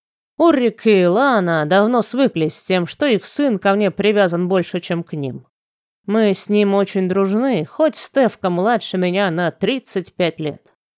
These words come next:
Только со Стефаном старшим и с тобой я чувствовал себя так же просто. Никого не удивит, что он подойдет ко мне проститься второй раз позже всех,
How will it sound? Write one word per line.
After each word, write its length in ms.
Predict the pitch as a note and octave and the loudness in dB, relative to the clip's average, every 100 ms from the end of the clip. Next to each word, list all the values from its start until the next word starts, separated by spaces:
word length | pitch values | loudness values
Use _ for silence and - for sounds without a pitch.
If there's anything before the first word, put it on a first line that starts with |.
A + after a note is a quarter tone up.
| _ _ _ | _ _ _
Только 380 | F4 E4 D#4 D4 | -2 0 0 0
со 180 | - C4+ | 0 -2
Стефаном 680 | - A#3 A3 C4 C#4 A3+ G3 | 0 -2 -2 0 0 0 -2
старшим 720 | - G3+ B3 C4+ - A3+ G3+ | -2 0 2 0 -4 -4 -2
и 60 | F#3+ | -4
с 100 | - | -4
тобой 500 | F3 D#3+ G#3+ A#3+ F#3 | -4 -2 -2 0 0
я 240 | G3 F3 | 0 -2
чувствовал 720 | - A3 G#3+ - F3+ E3 D#3 | -2 -4 -4 -2 0 0 -2
себя 580 | - D3+ D3+ A3 F3 D#3+ _ | -6 -8 -4 -4 -4 -8 _
так 240 | B3 B3 C#3+ | -2 -2 -2
же 100 | E3+ | -8
просто. 600 | - D3+ B2+ - B2+ - _ _ - | -8 -8 -8 -12 -18 -20 _ _ 0
Никого 560 | G#3+ B3+ C4 C4 C#4 | 2 2 2 2 2
не 100 | C4 | 2
удивит, 520 | A#3+ A3 G3 C#4 E4+ G3 | 2 2 2 2 0 -2
что 220 | - B3+ | -2 2
он 140 | D4+ | 2
подойдет 560 | - G#3+ A3+ A3 D4+ - | 2 4 4 4 0 0
ко 160 | A3 | 0
мне 260 | G#3+ A#3+ C4 | 0 2 0
проститься 800 | G#3 G3 - - C#4+ - - A3+ | 0 -2 -2 -4 -4 -4 -2 -2
второй 440 | - F#3+ G3 G3 | 0 0 2 4
раз 260 | G#3 A#3 A3 | 4 2 0
позже 440 | - G#3 F#3 F#3+ | -2 0 0 -2
всех, 580 | G3+ - E3 A2 - - | -4 -6 -8 -8 -12 -20